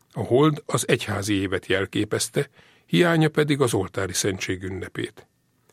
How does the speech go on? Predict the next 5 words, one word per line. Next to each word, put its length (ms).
E 80
hiányra 520
mutatott 520
rá 300
ezerkétszázhatvannégyben 1900